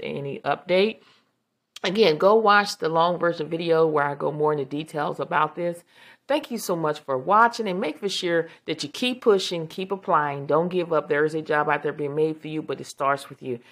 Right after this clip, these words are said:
You gotta believe. If you don't believe, nobody else will, so go out there and grab what is yours by applying for these jobs. Share this podcast with everyone you know that could benefit a no-talking work-from-home job lead to go out every single day at seven A M Central Standard Time.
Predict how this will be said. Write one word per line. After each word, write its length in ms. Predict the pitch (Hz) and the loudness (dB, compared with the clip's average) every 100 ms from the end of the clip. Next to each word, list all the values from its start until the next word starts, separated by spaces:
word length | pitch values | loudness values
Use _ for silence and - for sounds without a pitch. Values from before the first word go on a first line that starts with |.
| _ | _
You 80 | - | -4
gotta 280 | 160 151 160 | 4 4 4
believe. 400 | 147 143 127 123 _ _ | 0 -8 -8 -10 _ _
If 60 | - | 0
you 60 | |
don't 140 | 220 247 | 4 6
believe, 300 | 247 254 247 | 6 4 0
nobody 420 | 180 170 156 - | 4 4 2 2
else 260 | 151 170 170 | 2 2 0
will, 180 | 170 | -2
so 120 | 170 135 | 0 -2
go 140 | 143 | 0
out 160 | 139 - | 0 0
there 160 | 139 | -4
and 100 | 135 | -2
grab 240 | 139 135 131 | -2 -2 -2
what 140 | 131 | -6
is 100 | 127 | -4
yours 200 | 131 127 | -6 -6
by 160 | 123 117 | -6 -6
applying 340 | - 127 120 | -4 -6 -6
for 120 | 120 | -10
these 200 | 120 120 | -14 -12
jobs. 400 | - 117 120 - _ - _ | -10 -8 -8 -10 _ -20 _
Share 220 | - 147 | 0 2
this 120 | 151 | 2
podcast 560 | - 151 151 156 147 - | 0 2 2 -2 -6 -6
with 160 | - | -4
everyone 380 | 151 151 156 147 | 0 0 0 -2
you 80 | 147 | -2
know 160 | 147 | 0
that 140 | 143 131 | 0 -4
could 120 | - | -4
benefit 540 | 160 185 185 190 190 - | 0 0 -2 -4 -4 -2
a 140 | 147 | -4
no-talking 560 | 139 143 147 156 - 147 | -2 -4 -2 -4 -2 -4
work-from-home 500 | 147 - 151 147 143 | -2 -2 -4 -4 0
job 300 | 147 135 143 | 0 0 -2
lead 380 | 180 208 208 - - | -4 -4 -6 -10 -16
to 80 | - | -10
go 120 | 131 | -2
out 220 | 135 117 - | -2 -2 -4
every 220 | 131 135 | -4 -4
single 320 | 139 143 135 127 | -8 -8 -6 -6
day 240 | 143 - | -6 -6
at 120 | 120 | -10
seven 280 | - 127 127 | -8 -8 -6
A 20 | |
M 280 | 127 120 120 | -8 -8 -12
Central 280 | - 113 - | -12 -18 -18
Standard 300 | - 123 123 | -14 -14 -14
Time. 320 | 131 110 131 | -14 -14 -14